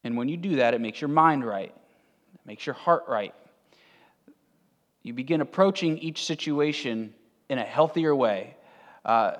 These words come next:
I wanna tell you about something called the Stockdale paradox. So this is named after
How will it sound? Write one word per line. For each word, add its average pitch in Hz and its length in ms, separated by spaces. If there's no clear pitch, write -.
I 131 80
wanna 143 220
tell 180 180
you 170 80
about - 180
something 135 260
called 123 360
the 113 80
Stockdale 143 580
paradox. 98 800
So 123 100
this 135 180
is 143 80
named 147 360
after 123 560